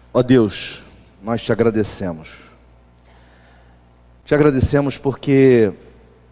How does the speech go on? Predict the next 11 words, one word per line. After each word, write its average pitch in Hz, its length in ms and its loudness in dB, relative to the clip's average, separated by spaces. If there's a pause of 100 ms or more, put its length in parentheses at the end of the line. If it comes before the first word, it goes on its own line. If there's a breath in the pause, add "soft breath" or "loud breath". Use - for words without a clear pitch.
(340)
nós 120 240 -2
reconhecemos 147 880 -2
em 131 100 -4
Ti 139 260 -4
a 127 60 -2
capacidade 139 960 -2
de 143 120 -8
vencer 131 580 -2
as 127 180 -2
nossas 127 300 -2
limitações. 107 920 -10